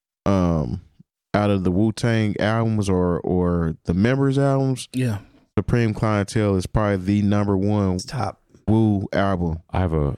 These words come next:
Speaker 4: I have a friend of mine, uh, shout D J Two Deep. He actually went through and, uh, re-edited, um, Only Built for Cuban Links and took the skits out so he could just get right to the music.
Speaker 2: Oh, for
Speaker 4: Yeah.
Speaker 2: real?
Speaker 4: <laughs> He actually did a really good job.
Speaker 3: You know what also probably doesn't have, is thirty-six Chambers.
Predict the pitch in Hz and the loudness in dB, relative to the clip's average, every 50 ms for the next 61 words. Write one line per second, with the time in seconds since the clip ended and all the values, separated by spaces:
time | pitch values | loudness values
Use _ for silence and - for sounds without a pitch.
0 | _ _ - 107 98 85 - - - 92 87 82 78 76 73 71 71 71 - - | _ _ -4 -2 -2 -2 -4 -4 -2 -2 0 0 0 0 0 -2 -2 -4 -2 -2
1 | 80 76 73 - - 104 95 85 - 92 82 80 73 71 - - 87 76 67 73 | -2 -2 -2 -2 -2 -4 -4 -2 -2 -2 0 0 -2 -2 -2 -2 -2 0 0 0
2 | 71 67 - - - 95 98 - - 85 80 80 - - 82 76 73 71 69 69 | -2 -2 -4 -6 -4 -2 -2 0 0 -2 -2 -4 -4 -2 0 0 0 0 -2 -4
3 | - - - - - - _ _ - 78 82 87 - - - 85 80 78 76 73 | -6 -12 -20 -20 -20 -20 _ _ -2 0 0 0 -2 -2 -2 0 2 2 2 0
4 | - - 73 69 67 62 - _ - 76 69 67 67 69 78 87 - - 82 82 | 0 -2 -2 -4 -4 -6 -6 _ -2 -2 0 0 0 2 2 2 0 0 -2 -2
5 | 78 80 73 78 80 78 76 76 - - - - - 87 78 73 73 69 69 69 | -2 -2 -2 0 0 0 -2 -4 -8 -14 -8 -4 -2 -2 0 0 -2 -2 -4 -4
6 | - - 85 82 82 80 - 90 80 - - - - - 101 87 85 82 78 78 | -4 -4 -2 -2 -2 0 0 -2 -2 -2 -4 -8 -6 -2 -2 0 0 0 0 -2
7 | 78 78 - 76 - - - 82 - - 73 - - - 87 82 - - 82 82 | -2 -4 -6 -8 -6 -6 -6 -6 -6 -8 -12 -10 -6 -4 -4 -4 -4 -2 -2 -2
8 | 82 - - - 80 73 - 73 67 73 69 67 76 82 - 78 80 80 78 - | -2 -2 -2 -2 -2 -2 -2 -4 -4 -4 -4 -2 -4 -4 -2 -2 -4 -4 -4 -6
9 | - - - 104 101 87 90 87 87 - - - 165 165 156 - - 147 151 156 | -6 -4 -2 0 0 2 2 0 0 -2 -2 0 0 0 0 2 2 2 2 2
10 | 160 165 165 165 160 - - - - - - 294 277 - - 196 233 - - 185 | 2 2 0 0 0 -2 -4 -6 -6 -8 -8 -8 -6 -2 -2 -2 0 0 0 2
11 | 175 180 180 170 165 165 156 143 135 139 123 120 143 143 117 69 - - 175 214 | 2 2 2 2 2 2 0 0 0 -2 0 0 0 0 0 0 0 2 2 2
12 | 240 240 214 180 175 190 190 - 190 156 - 185 175 180 180 180 170 180 180 180 | 2 2 2 2 0 0 0 -2 -4 -2 -2 0 0 2 2 2 2 2 0 0
13 | - 170 147 - - - 165 175 170 - - 151 139 - - - - - 185 170 | -2 -4 -6 -4 -2 -2 -2 0 -2 -2 -4 -4 -6 -6 -8 -10 -4 -2 0 0
14 | 139 110 104 107 - - - - - | 0 0 -2 -4 -8 -10 -14 -14 -16